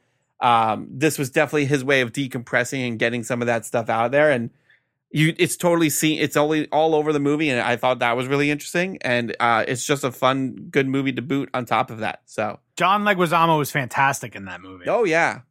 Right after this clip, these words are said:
Speaker 2: He was
Speaker 1: Yeah.
Speaker 2: very, very good. Uh, I thought the kid was thoroughly entertaining. The, the live performance by Gary Clark Junior when they were in Texas was very cool. Um, I've been to that barbecue place they went to.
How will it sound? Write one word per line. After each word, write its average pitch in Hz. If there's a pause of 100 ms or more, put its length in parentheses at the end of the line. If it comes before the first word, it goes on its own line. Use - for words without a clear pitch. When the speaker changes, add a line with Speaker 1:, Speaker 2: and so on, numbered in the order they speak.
(140)
Speaker 2:
He 135
was 156
Speaker 1:
Yeah. 127
Speaker 2:
very, 170
very 147
good. 131
Uh, 131
I 135
thought 185
the 160
kid 190
was 165
thoroughly 160
entertaining. 151
The, 139 (460)
the 147
live 180
performance 185
by 151
Gary 160
Clark 156
Junior 160
when 147
they 139
were 127
in 117
Texas 160
was 151
very 156
cool. 160 (360)
Um, 120 (360)
I've 131
been 202
to 190
that 175
barbecue 165
place 180
they 170
went 175
to. 175